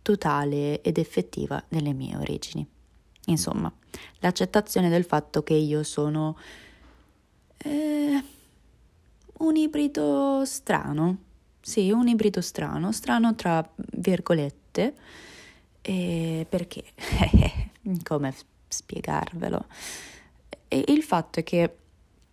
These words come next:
io sono russa per nascita, ok, giusto?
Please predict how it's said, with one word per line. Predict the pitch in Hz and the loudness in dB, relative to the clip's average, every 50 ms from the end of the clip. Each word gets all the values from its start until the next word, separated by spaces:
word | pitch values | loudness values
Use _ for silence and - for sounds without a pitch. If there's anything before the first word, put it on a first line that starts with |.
| _ _ _ _ _ _ _ - - - _ _ _ _ _ _ _ _ _ | _ _ _ _ _ _ _ -20 -20 -20 _ _ _ _ _ _ _ _ _
io | _ 220 185 160 - - 147 170 214 220 - - _ _ _ _ _ _ _ _ _ _ _ _ _ | _ -2 -2 0 -2 -2 -2 -2 -2 -2 -4 -12 _ _ _ _ _ _ _ _ _ _ _ _ _
sono | - - - 160 156 156 156 | -16 -8 -6 -4 -2 0 0
russa | 156 165 160 - - - 156 | 0 -2 -4 -6 -6 -8 -8
per | - - 147 143 - | -6 -6 -6 -6 -4
nascita, | 156 147 139 135 139 - - - 151 - - 147 | -4 -4 -4 -4 -6 -8 -8 -8 -8 -6 -6 -8
ok, | 143 - - - - - - 151 143 | -8 -6 -6 -6 -6 -6 -6 -8 -8
giusto? | 147 - 147 147 - - - - - 156 170 214 | -8 -8 -8 -8 -10 -12 -14 -6 -2 -2 -2 -2